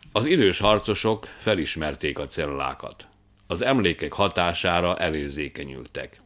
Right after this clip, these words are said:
Többen könnyeztek is. Bent a cellák falain keresték a bevésett neveket, üzeneteket.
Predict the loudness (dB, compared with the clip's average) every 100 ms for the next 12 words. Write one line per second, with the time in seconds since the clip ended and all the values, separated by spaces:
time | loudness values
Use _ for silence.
0 | _ _ -2 0 0 -2 0 -2 -2 -6
1 | -8 -10 -12 -12 -10 -12 -16 _ _ -20
2 | -20 -20 -20 -20 -20 -20 4 8 10 10
3 | 6 6 6 8 8 4 4 6 6 4
4 | 4 2 2 0 -2 0 2 2 0 2
5 | 2 2 -2 -4 -2 0 0 0 0 -2
6 | -4 -12 -6 -4 -2 -4 -6 -10 -10 -12
7 | -14